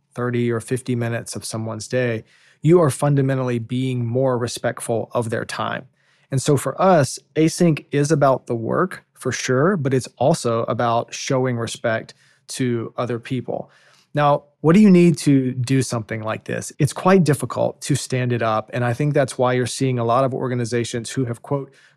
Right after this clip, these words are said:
"gone remote," essentially copy and paste the office environment into the virtual environment and not really take advantage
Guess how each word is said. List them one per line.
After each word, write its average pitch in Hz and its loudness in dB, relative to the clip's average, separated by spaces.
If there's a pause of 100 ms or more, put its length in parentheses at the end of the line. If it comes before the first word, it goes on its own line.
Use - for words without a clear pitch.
"gone 151 4
remote," 135 2 (560)
essentially 170 4 (100)
copy 151 0
and 123 0
paste 139 0
the 127 -6
office 120 0
environment 113 -2
into 131 -4
the 117 -4
virtual 117 -4
environment 107 -6
and 123 -6
not 135 -2
really 131 -2
take 135 -4
advantage 120 -2